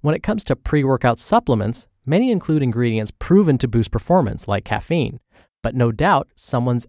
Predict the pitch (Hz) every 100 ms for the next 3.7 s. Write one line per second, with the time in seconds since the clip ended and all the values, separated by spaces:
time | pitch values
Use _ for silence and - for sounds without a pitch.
0 | - 107 - - 104 - - 240 226 127
1 | 110 107 101 104 - 104 - - _ _
2 | - 107 160 - 120 - 117 101 113 123
3 | 160 165 156 - 208 - -